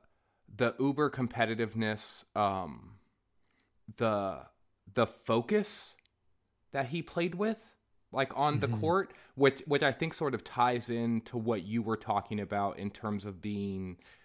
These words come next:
Speaker 1: sor-, sort of this mentally, um, dominant player.
Speaker 2: Yeah,
Speaker 1: This
Speaker 2: that's, like, the how, right? Like, you, is by being more focused than the guy across from you. That's part of how you can be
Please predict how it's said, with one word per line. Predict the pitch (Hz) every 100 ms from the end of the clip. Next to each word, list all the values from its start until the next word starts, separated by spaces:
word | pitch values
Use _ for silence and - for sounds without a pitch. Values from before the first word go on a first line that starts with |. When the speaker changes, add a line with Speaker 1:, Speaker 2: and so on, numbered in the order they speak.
| _ _
Speaker 1:
sor-, | - 123 -
sort | 117 110
of | 101
this | 117 107
mentally, | 110 107 113 110 - 104 107 101 98 87 - _ _
um, | 90 78 58 52 50 113 - 107
dominant | - 113 110 107 101 - -
player. | - 104 101 98 98 -
Speaker 2:
Yeah, | 180
Speaker 1:
This | 165
Speaker 2:
that's, | 180 233
like, | 196
the | -
how, | 123 - 139 120
right? | 113 123 135
Like, | 135 123
you, | 139 139 156
is | 151 127
by | 131 131
being | 139 139 131
more | 123 123
focused | - 123 120 120 -
than | 117
the | 113
guy | 110 107 107 98 - - -
across | 120 131 113 -
from | 123 113
you. |
That's | 110 123
part | - 135 117
of | 101 -
how | 110 127 127 113 - _ _ -
you |
can | 120 123
be | 107 104